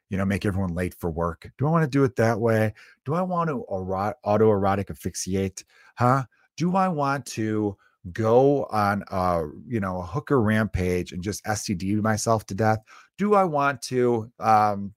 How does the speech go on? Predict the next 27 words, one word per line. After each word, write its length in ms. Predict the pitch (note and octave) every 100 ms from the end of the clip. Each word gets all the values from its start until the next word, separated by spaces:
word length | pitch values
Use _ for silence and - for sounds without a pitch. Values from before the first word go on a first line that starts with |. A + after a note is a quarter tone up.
| -
take 260 | D3 C#3+
a, 120 | A2+ F2
a 40 | G#2
bunch 260 | A#2+ B2
of 80 | G2+
heroin 640 | F2 A2+ B2 B2 B2+ B2 F#2+
and 140 | F2+
just 380 | F2 G#2+ - -
kiss 200 | C3+ A#2
the 120 | A2+
world 260 | G#2+ A2 G2
goodbye? 360 | F#2 F#2+ G2 - - - _ -
Do 160 | F#3+
I 60 | F3+
want 340 | C#3 C3 C#3
to," 100 | -
I'm 80 | G2+
just 160 | F2 -
giving 240 | F2+ D#2 -
other 200 | A2 F#2
examples 400 | F2 G2+ F#2 G2
of 60 | E2
how 160 | F#2 F2+
one 220 | F#2+ F#2+
may 140 | G#2
die. 300 | G#2 C#3 - - - - - -
Uh, 280 | A2+ A#2+